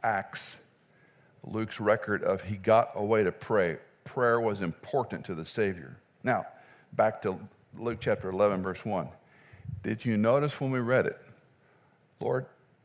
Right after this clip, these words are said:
teach us to pray"? It is the only thing the disciples ever asked Jesus to teach them how to do. They never said, "Jesus, teach us how to walk on water.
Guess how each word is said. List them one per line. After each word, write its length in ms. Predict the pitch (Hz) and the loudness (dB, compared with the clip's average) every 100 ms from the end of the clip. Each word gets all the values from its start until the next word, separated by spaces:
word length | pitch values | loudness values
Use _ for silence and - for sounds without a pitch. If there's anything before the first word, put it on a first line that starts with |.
| _ | _
teach 380 | - 180 170 - | -8 -8 -8 -4
us 260 | 107 95 - | -4 -4 -8
to 180 | - 90 | -14 -14
pray"? 340 | - 95 - _ _ _ _ _ _ _ _ _ | -12 -14 -14 _ _ _ _ _ _ _ _ _
It 140 | 131 123 | 2 4
is 180 | 120 110 | 2 0
the 120 | 120 | -2
only 380 | 139 156 170 180 | 0 2 2 2
thing 440 | 135 113 107 107 - | 2 4 2 -2 -4
the 100 | 120 | -2
disciples 600 | 107 107 104 113 113 110 - | 0 4 6 6 4 -2 2
ever 300 | 120 135 98 | 2 4 6
asked 300 | 127 131 - | 6 4 0
Jesus 460 | 107 90 90 90 - _ - | -4 -4 -6 -12 -16 _ -12
to 120 | 95 | -10
teach 360 | - 107 - | -6 -8 -6
them 240 | 104 101 104 - | -8 -8 -8 -10
how 180 | 92 87 | -6 -6
to 120 | 87 | -6
do. 220 | 78 76 69 - _ _ _ _ _ _ _ _ _ _ _ _ _ _ _ _ _ _ _ - - - - | -12 -14 -14 -20 _ _ _ _ _ _ _ _ _ _ _ _ _ _ _ _ _ _ _ -20 -20 -20 -6
They 100 | - | 2
never 220 | 123 139 135 | 4 6 6
said, 260 | 165 135 | 6 6
"Jesus, 340 | 120 190 214 208 | 6 4 2 2
teach 240 | 214 214 | 2 2
us 80 | - | 6
how 100 | 180 | 6
to 60 | |
walk 240 | 180 180 180 | 8 6 6
on 140 | 170 | 4
water. 380 | 160 131 80 | 6 6 4